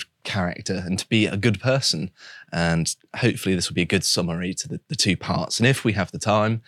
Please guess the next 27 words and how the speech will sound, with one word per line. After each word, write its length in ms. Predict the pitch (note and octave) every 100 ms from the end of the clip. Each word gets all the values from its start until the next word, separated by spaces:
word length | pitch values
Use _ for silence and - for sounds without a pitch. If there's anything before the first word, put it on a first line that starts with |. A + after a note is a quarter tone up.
| - - -
we're 80 | F#2
going 140 | F#2
to 80 | E2
talk 240 | - F2+ -
about 340 | E2+ E2 -
how 180 | - A2
to 240 | - G2+ F2
apply 680 | - G2+ G2 F#2+ F2 F2+ _ - - _
sort 280 | - F2 -
of 60 | E2+
Victorian 640 | - - G2 F2+ F2 F2
manners 240 | F2 F2
and 100 | F#2
etiquette 440 | F#2 - - G2 -
to 260 | - E2+
the 60 | D#2+
modern 260 | E2 D#2+ E2
day. 300 | G2+ F#2+ F#2
But 160 | -
if 200 | G#2 -
not, 220 | F2+ E2 - - - - -
might 300 | G#2 G2+ -
talk 240 | F#2+ -
about 220 | E2+ -
that 160 | F2 - -
briefly 580 | F#2+ E2 F#2 F2 F2 -
in, 380 | F2 E2 D#2+